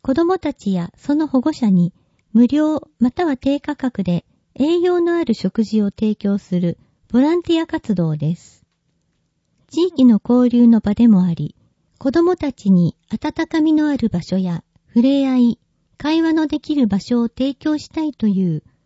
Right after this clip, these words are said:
地域の方の思いから取り組みが広がっています。子ども食堂の開催日や場所、ボランティアの募集など、詳細は市ホームページをご覧ください。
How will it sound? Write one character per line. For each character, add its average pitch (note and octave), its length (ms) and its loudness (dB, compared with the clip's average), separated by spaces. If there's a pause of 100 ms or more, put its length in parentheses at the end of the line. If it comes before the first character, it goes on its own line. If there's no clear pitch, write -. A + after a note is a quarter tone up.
(120)
地 F#4 200 -4
域 C4+ 180 -2
の A#3+ 140 4
方 C4 260 -4
の A#3 160 4
思 A3 220 4
い B3 80 -2
か G3 160 -6
ら E3+ 200 -8 (300)
取 A#3+ 200 -4
り - 40 -10
組 D#4 220 0
み C#4+ 40 -2
が C#4+ 120 -6
広 B3+ 280 -6
が C4 100 -6
っ C4 40 -6
て - 220 -4
い A#3 100 4
ま A3+ 160 2
す。 - 300 -18 (1000)
子 C#4 120 -4
ど E4+ 140 2
も F4 100 2
食 F4+ 300 -2
堂 B3+ 200 4
の F#3+ 140 2
開 A#3+ 200 -2
催 B3 340 -2
日 F3+ 160 -2
や D#3 160 -4 (100)
場 F3+ 140 -6
所、 - 260 -6 (500)
ボ B3 140 2
ラ E4 160 0
ン F4+ 60 -6
テ - 140 -2
ィ B3 100 4
ア - 20 4
の F#3 140 4
募 F3 140 -2
集 B3 280 -2
な B3 180 4
ど、 F3 200 -2 (400)
詳 D#4 260 -2
細 C#4+ 320 0
は B3 220 0 (240)
市 - 340 -6
ホ D#4 200 0
ー - 20 0
ム D#4+ 160 -2
ペ D#4+ 220 -2
ー - 20 -4
ジ G#3 180 0
を F#3 80 2
ご F3+ 160 -2
覧 A3 220 2
く - 100 -8
だ G#3+ 160 -4
さ G3 200 -6
い。 E3+ 140 -8